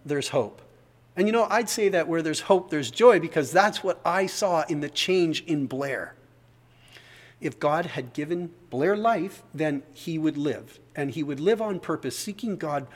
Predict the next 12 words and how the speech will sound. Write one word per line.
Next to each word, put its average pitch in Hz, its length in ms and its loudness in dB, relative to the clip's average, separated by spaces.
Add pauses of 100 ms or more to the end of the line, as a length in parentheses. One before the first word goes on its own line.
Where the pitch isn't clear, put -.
(120)
for - 120 -2
what 190 180 0
it 196 100 -2
is 156 220 -2
that 135 160 -6 (200)
his 196 220 -2
plans 135 260 -6
and 123 100 -8
purposes 123 480 -12
were 110 100 -16
for 110 240 -14
him. 113 180 -18